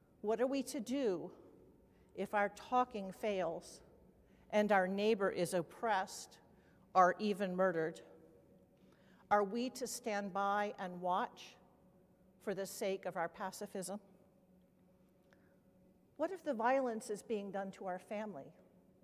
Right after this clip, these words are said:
or to the person that we love most in the world? What if the other side,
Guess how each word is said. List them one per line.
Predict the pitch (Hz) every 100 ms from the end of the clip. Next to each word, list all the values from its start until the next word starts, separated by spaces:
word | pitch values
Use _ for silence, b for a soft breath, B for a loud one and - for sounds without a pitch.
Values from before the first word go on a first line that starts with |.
| _ _ _ _ _ _ _ _ - _ _ _ - _ -
or | 220
to | 220 233
the | 202
person | - 262 254 254 220 196 196 - - - -
that | - 214
we | 208
love | 202 202 190
most | 185 196 185 -
in | 175
the | 165
world? | 180 185 151 - - - - - - - - - - _ - - - - b b b -
What | 202 262
if | 330 320 -
the | 247 233
other | 262 269 247
side, | 247 - 254 190 175 202